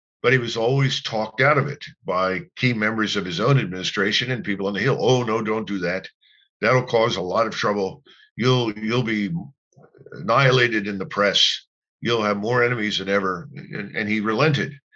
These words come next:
This is what happened too often. So when he sent me over,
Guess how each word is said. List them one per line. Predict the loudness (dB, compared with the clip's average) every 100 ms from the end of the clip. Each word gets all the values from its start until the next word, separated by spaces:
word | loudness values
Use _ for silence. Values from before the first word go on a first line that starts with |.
| _ _ -4
This | 0
is | 2 2
what | 2
happened | 4 2 0 -4
too | -2 2
often. | 2 0 -6
So | -4 -2
when | 0 -2 -4 -10
he | -4 0
sent | 2 2 2
me | 4 4
over, | 2 0 -4 -6